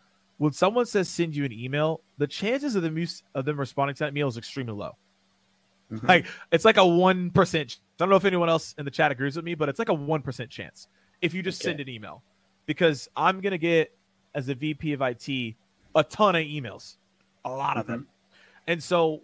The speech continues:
Speaker 1: one thing that you can do here is to get an understanding of what exactly do they want. So my question that I ask people is, "What exactly do you want in this email?"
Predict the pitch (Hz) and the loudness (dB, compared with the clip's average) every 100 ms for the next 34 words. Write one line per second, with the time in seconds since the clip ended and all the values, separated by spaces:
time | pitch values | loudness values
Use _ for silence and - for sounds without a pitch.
0 | 170 190 240 269 247 202 175 165 131 160 | -12 -12 -10 -10 -12 -12 -12 -14 -12 -10
1 | 185 170 143 135 - 135 - 151 120 151 | -8 -4 -2 -2 -4 -8 -8 -12 -6 -2
2 | 226 190 170 160 147 143 143 120 104 113 | -2 -4 -8 -10 -8 -6 -6 -6 -8 -4
3 | 131 175 - 131 131 131 - 123 117 110 | -2 -2 -4 -4 0 0 -2 -8 -6 -6
4 | 101 101 127 110 78 _ _ _ _ _ | -8 -8 -8 -8 -12 _ _ _ _ _
5 | _ 175 160 151 240 - 214 185 - 151 | _ 0 0 2 0 0 -2 -2 -4 -4
6 | 131 180 185 131 - 135 123 117 120 113 | 0 0 2 0 -2 -10 -8 -6 -4 -6
7 | _ _ _ _ 139 220 359 180 120 151 | _ _ _ _ 0 0 0 -4 -2 0
8 | 214 - 160 131 135 151 120 123 156 - | 0 -2 -6 -4 -6 -4 -4 -2 -4 -6
9 | 113 113 - 180 - - | -12 -12 -10 -10 -12 -18